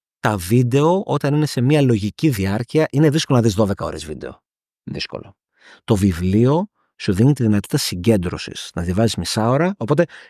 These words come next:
το πρώτο θα κάνω δύο. Το πρώτο recommendation είναι γενικό.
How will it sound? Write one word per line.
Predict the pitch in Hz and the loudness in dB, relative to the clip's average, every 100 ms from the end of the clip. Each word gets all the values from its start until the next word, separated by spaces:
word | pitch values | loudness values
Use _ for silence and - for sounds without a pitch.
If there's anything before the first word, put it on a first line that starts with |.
| _ - - | _ -10 -4
το | - | 0
πρώτο | 104 131 - 131 | 2 2 2 0
θα | 123 | 0
κάνω | 131 120 | 2 4
δύο. | 120 95 76 _ _ | 4 4 -2 _ _
Το | 104 | -4
πρώτο | - 139 143 | -2 0 0
recommendation | 123 110 107 147 | 0 -2 -2 -2
είναι | 143 156 | 0 2
γενικό. | 135 117 117 117 131 87 | 2 2 2 2 0 0